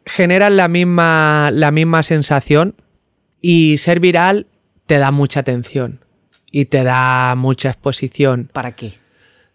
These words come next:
Speaker 1: Eh, bueno, a nivel comercial te puede servir. A
Speaker 2: Sí.
Speaker 1: nivel comercial y a nivel, no sé, yo, yo pienso que a todos los artistas les gusta, ¿no? Que vean
Speaker 2: Sí.
Speaker 1: lo que están haciendo, ¿no?
Speaker 2: Desde
Speaker 1: Más
Speaker 2: ya.
Speaker 1: que,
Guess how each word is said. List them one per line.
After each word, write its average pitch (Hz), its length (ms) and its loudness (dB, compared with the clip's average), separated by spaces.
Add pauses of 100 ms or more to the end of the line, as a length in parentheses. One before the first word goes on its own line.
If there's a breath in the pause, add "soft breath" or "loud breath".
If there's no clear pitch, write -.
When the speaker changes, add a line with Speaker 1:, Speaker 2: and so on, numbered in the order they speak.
(140)
Speaker 1:
Eh, 131 680 0 (360)
bueno, 214 280 2
a 185 80 2
nivel 185 280 2
comercial 233 540 0
te 226 100 0
puede 190 240 2
servir. 135 540 -2 (420)
A 135 100 -4
Speaker 2:
Sí. 143 60 4
Speaker 1:
nivel 156 220 4
comercial 190 640 2
y 175 60 4
a 160 40 0
nivel, 156 680 2 (920 soft breath)
no 190 280 2
sé, 180 400 0
yo, 175 220 2
yo 185 200 0
pienso 220 320 0
que 175 300 2
a 151 100 0
todos 175 160 2
los 190 220 0
artistas 170 440 -2
les 143 220 -2
gusta, 147 400 -2
¿no? 151 220 0
Que 160 100 2
vean 139 400 2
Speaker 2:
Sí. 117 240 -6 (120)
Speaker 1:
lo 147 140 0
que 147 80 -2
están 156 280 -2
haciendo, 147 560 0
¿no? 170 220 -2 (120)
Speaker 2:
Desde 117 140 -8
Speaker 1:
Más 147 160 2
Speaker 2:
ya. 123 80 -10
Speaker 1:
que, 165 260 0